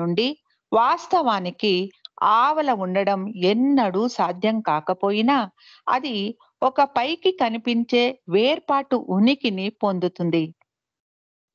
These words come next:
ఎలాగైతే మహాసా-, సాగర లేశం మహాసాగర ఉపరితలంపై బుడగ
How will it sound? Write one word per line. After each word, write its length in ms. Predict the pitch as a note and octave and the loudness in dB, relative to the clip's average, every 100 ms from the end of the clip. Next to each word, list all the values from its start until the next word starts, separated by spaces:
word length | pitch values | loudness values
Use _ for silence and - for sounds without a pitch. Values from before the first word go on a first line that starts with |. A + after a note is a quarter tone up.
| _ _ _ _ - - - A#3+ | _ _ _ _ -20 -12 -2 0
ఎలాగైతే 600 | C#4 E4+ F4 D4+ B3 A#3 G3+ G3+ - _ - G#3 | 2 0 2 0 0 -2 -2 -4 -10 _ -2 0
మహాసా-, 720 | A#3 B3 D4+ D4+ - A#3+ A3 - - | 0 2 0 0 0 -2 -2 -4 0
సాగర 360 | A3 A#3+ C4 B3 F#3 | 2 2 2 0 0
లేశం 380 | F#3 F#3+ B3 F#3+ G3 - - - A3+ | 0 0 -2 -2 -8 -14 -12 0 0
మహాసాగర 800 | B3+ D4+ E4 D#4+ C#4 A#3+ A#3 A#3+ - G3+ | 2 0 0 0 0 2 2 2 0 -2
ఉపరితలంపై 840 | - - - A#3+ G#3 G#3 G3+ G3+ A3 _ _ _ - | 0 -2 0 0 0 -2 -2 -2 -4 _ _ _ -2
బుడగ 360 | G3+ C4 E4 | 2 4 4